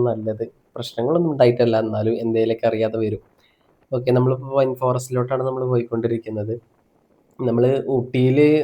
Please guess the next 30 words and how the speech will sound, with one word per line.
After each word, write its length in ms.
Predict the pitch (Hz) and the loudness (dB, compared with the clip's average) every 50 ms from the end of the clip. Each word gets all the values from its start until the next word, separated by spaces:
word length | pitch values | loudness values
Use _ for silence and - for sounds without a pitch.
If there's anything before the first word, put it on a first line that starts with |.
| 117 - - | -2 -6 -8
പ്രത്യേകിച്ച് 400 | 156 147 - - 151 151 151 151 | -8 -6 -4 -2 -2 0 0 0
സ്ഥലങ്ങള് 380 | 151 143 143 143 143 143 147 151 151 | 2 2 2 2 0 2 2 2 2
കാണാൻ 280 | 156 147 143 143 147 | 2 2 4 2 2
ഇല്ലാത്തോണ്ടല്ല, 760 | 147 143 135 135 131 131 135 135 139 139 151 139 127 123 123 123 135 - - _ _ _ _ _ - | 2 2 2 2 2 4 2 2 2 2 0 2 2 2 2 2 0 -2 -8 _ _ _ _ _ -8
നമ്മള് 180 | 135 135 139 143 | -4 -2 -2 0
ഊട്ടി 360 | 139 135 131 131 - 147 143 143 | 0 -2 -4 -4 -6 -4 -4 -4
ഇതിനു 240 | 139 135 143 147 147 | -4 -2 0 2 2
മുമ്പ് 240 | 147 143 143 143 143 143 147 | 2 4 4 4 4 4 4
already 380 | 143 143 143 143 143 143 147 151 | 4 2 2 2 2 4 4 4
നമ്മള് 180 | 151 147 147 147 | 4 4 4 4
കണ്ടതാണ് 480 | 151 147 143 139 139 143 143 139 135 131 | 2 2 2 2 2 4 4 2 2 0
കുറച്ച് 200 | 131 127 127 135 | -2 -4 -4 -4
സ്ഥലങ്ങളൊക്കെ. 540 | 131 123 120 117 117 120 113 113 - _ - 104 | -2 -2 0 0 0 0 0 -2 -6 _ -12 -10
നമ്മളുടെ 320 | 101 98 98 101 104 117 | -10 -8 -8 -8 -8 -6
ലക്ഷ്യം 400 | 123 123 120 - - - 135 135 131 - 135 135 | -6 -6 -8 -8 -10 -12 -10 -10 -12 -12 _ -6
വേറെ 260 | 135 131 135 135 143 143 147 - _ | -4 -2 -2 -2 -4 -6 -10 -12 _
കുറച്ച് 220 | 147 147 - 156 151 | -14 -12 -10 -10 -10
പ്ലേസുകൾ 540 | - 156 151 143 - 147 143 147 147 151 151 | -8 -6 -8 -8 -8 -10 -10 -6 -4 -2 -2
ആയതുകൊണ്ട് 340 | 143 143 143 143 143 143 143 | -2 -2 -4 -4 -4 -4 -4
നമ്മള് 240 | 143 143 139 143 147 - _ _ _ _ _ _ _ _ _ _ _ _ _ _ _ _ - | -4 -4 -4 -6 -6 -8 _ _ _ _ _ _ _ _ _ _ _ _ _ _ _ _ 0
ആ 100 | 147 151 151 160 - - - | 2 4 4 2 0 -2 -6
സ്ഥലത്തൊക്കെ 600 | 160 - 165 160 151 151 - 160 156 151 156 160 151 147 - 156 | -4 0 0 2 2 2 2 2 2 4 2 0 -2 -2 -2 -2
ലക്ഷ്യം 280 | 147 147 - 165 156 151 | -2 0 0 0 2 2
കണ്ടിട്ടാണ് 420 | 147 147 143 143 143 147 143 139 | 2 2 0 2 4 4 4 6
നമ്മള് 300 | 139 139 135 131 131 135 135 | 4 4 2 4 2 2 2
മുന്നോട്ട് 360 | 135 127 123 123 120 120 131 | 2 2 2 2 2 2 2
പോയിക്കൊണ്ടിരിക്കുന്നത്. 840 | 127 127 123 120 120 117 117 117 117 113 113 113 117 113 110 110 117 120 117 117 | 2 2 2 4 2 2 2 2 0 0 -2 -4 -4 -4 -2 -2 -2 -4 -4 -4
എന്തായാലും 360 | 113 110 110 110 117 120 120 | -4 -4 -4 -4 -2 -2 -2
നമ്മള് 240 | 120 117 113 117 120 120 _ _ _ _ _ _ _ - | -2 -2 -2 -2 -4 -6 _ _ _ _ _ _ _ -2
പൈൻ 160 | 113 113 110 | -2 0 0